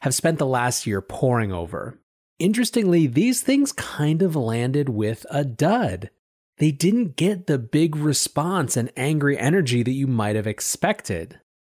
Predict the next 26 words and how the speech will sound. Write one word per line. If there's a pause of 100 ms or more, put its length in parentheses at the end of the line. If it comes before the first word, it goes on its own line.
(140)
And
I
think
there
are
a
couple
reasons
for
that. (380)
First
of
all,
I
think
that
some
people
are
confused
about
where
the
wrongdoing
came
in.